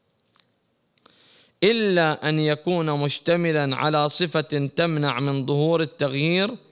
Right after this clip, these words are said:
فيعتبر التقدير. الآن لو افترضنا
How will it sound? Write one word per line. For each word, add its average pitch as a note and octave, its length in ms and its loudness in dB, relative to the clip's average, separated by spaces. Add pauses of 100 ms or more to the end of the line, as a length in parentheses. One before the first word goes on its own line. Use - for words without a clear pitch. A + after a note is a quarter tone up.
(360)
فيعتبر D3+ 880 2
التقدير. A#2 840 -4 (640)
الآن D#3+ 420 0
لو D3+ 140 2
افترضنا E3 760 0